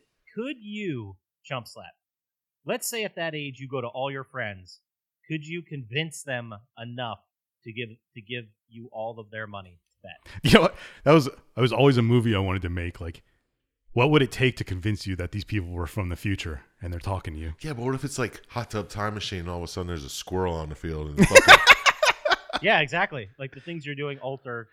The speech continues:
Speaker 2: And then Lugal.
Speaker 1: the future.
Speaker 3: Yeah.
Speaker 2: Well, yeah, it would change 'cause you'd have money.
Speaker 3: Yeah, exactly.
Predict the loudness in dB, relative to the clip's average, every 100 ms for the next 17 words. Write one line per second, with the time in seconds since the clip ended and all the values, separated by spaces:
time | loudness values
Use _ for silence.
0 | _ 0 2 2 4 4 4 2 0 -6
1 | -18 -10 -6 -4 -2 -4 4 8 8 8
2 | 8 6 4 2 2 0 2 4 2 2
3 | -2 -2 -8 _ _ _ _ _ _ _
4 | -4 -2 -2 -4 -4 -4 -6 -16